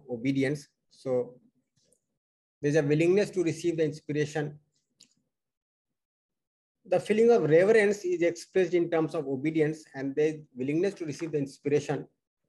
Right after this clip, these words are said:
about what is right from the other. And then when I have the feeling of reverence from,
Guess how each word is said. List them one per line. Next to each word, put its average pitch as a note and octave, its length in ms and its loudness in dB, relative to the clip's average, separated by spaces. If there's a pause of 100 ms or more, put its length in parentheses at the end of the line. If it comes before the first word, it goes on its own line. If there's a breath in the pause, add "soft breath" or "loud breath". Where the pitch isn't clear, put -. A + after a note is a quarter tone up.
(140)
about A#2+ 280 0
what A2+ 180 -2
is A#2 160 -4
right A2+ 260 -2
from A2+ 220 -6
the G#2+ 100 -2
other. G#2 200 -4 (1700)
And E3+ 240 2
then F#3+ 280 2
when E3+ 180 2
I F3+ 140 -2
have G#3+ 180 -4
the A3+ 80 2
feeling G#3+ 180 -2
of F#3+ 100 2
reverence E3 380 2
from, F3 220 -10